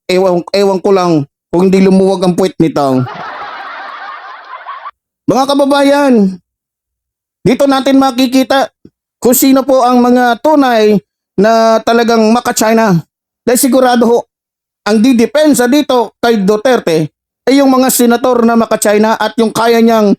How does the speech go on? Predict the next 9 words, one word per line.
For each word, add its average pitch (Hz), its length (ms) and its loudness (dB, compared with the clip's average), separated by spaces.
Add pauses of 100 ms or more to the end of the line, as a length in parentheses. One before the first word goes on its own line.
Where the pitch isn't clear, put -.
(240)
ah, 202 480 0
padilain 220 560 0
sa - 140 -4
kanyang 208 260 0
puwet. 190 320 -4 (1900)
Puwet, 254 180 -2 (140)
puwet, 185 320 -2
puwet, 214 160 -2
puwet. 285 220 -2